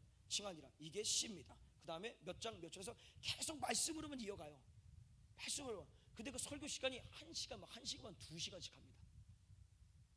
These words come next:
근데 놀라운 것은 뭔지 아십니까? 그런데도 믿음이 막 살아나요.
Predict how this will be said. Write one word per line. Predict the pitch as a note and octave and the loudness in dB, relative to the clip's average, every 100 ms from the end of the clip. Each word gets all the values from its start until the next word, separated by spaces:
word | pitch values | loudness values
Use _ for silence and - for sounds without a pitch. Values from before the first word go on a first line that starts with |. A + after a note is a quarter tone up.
| - - - - | -18 -16 -14 -8
근데 | F3 F3+ | -4 -4
놀라운 | - D#3+ G#3 F#3 | -4 -2 -2 -2
것은 | D#3 | -6
뭔지 | D3+ C3 | -6 -10
아십니까? | B2+ - - - - - - - - | -10 -12 -16 -18 -18 -18 -18 -18 -12
그런데도 | - E3 D#3+ | -8 -6 -6
믿음이 | C3+ D#3 D3 | -8 -8 -10
막 | B2 | -10
살아나요. | - - - | -12 -12 -18